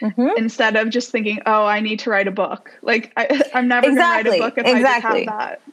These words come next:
Speaker 1: Right. And, like, if you think about it, I love that analogy because we're taught when it comes to objective tasks like that, right? Like goal setting to do something, it's common knowledge, like, that,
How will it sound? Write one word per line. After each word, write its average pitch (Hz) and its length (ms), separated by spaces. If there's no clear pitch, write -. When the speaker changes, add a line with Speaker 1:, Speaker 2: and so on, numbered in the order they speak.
Speaker 1:
Right. 214 420
And, 269 200
like, 285 180
if 269 100
you 262 120
think 311 200
about 185 300
it, 190 260
I 202 120
love 208 220
that 202 140
analogy 190 520
because 185 500
we're 208 280
taught 240 520
when 202 160
it - 100
comes 247 340
to - 200
objective 196 800
tasks - 600
like 170 240
that, 151 280
right? 170 240
Like 170 280
goal 180 320
setting 160 440
to 185 100
do 196 180
something, 156 540
it's 214 160
common 277 380
knowledge, 269 500
like, 165 380
that, 180 300